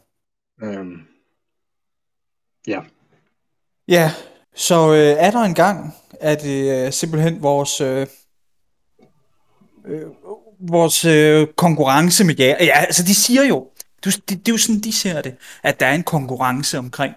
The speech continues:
Speaker 2: det her, øh, med naturen og sådan noget, og, og, og at vi, øh, skræmmer vildtet, og, øh, vi ødelægger deres muligheder for at kunne jage derude.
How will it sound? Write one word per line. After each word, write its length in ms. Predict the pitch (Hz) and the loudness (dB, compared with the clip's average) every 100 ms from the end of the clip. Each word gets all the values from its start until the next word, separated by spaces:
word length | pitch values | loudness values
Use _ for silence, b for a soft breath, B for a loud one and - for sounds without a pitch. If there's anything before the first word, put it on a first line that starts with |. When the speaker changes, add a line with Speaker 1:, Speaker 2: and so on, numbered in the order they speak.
| - | -8
Speaker 2:
det 100 | 139 | -6
her, 240 | 135 127 131 | -4 -6 -12
øh, 360 | 135 131 127 | -10 -10 -10
med 120 | 131 131 | -12 -10
naturen 460 | 131 180 156 139 | -8 -4 -4 -4
og 60 | 131 | -6
sådan 180 | 143 135 | -6 -4
noget, 40 | |
og, 120 | 135 139 | -4 -2
og, 420 | 143 135 131 139 - | 0 0 0 -2 0
og 160 | 143 | 0
at 140 | 135 143 | 0 0
vi, 300 | 165 160 143 | 0 2 2
øh, 160 | 131 135 131 _ _ _ - | 0 -4 -14 _ _ _ -6
skræmmer 480 | - - 135 156 143 | -4 2 2 2 0
vildtet, 540 | 160 160 - 127 127 | 0 -2 -2 -4 -2
og, 260 | 120 117 120 | -4 -6 -8
øh, 120 | 120 117 b b - | -10 -12 b b -4
vi 140 | 165 | 0
ødelægger 440 | 160 165 165 - 127 | 2 2 2 2 0
deres 320 | 127 139 151 | 2 2 0
muligheder 520 | 147 147 156 143 120 | -4 -2 -2 -2 -2
for 480 | 120 131 127 127 120 | -2 -4 -2 -2 -4
at 140 | 117 | -8
kunne 160 | - 135 | -8 -4
jage 240 | 120 123 | -2 -2
derude. 360 | 131 123 123 127 | -4 -6 -8 -10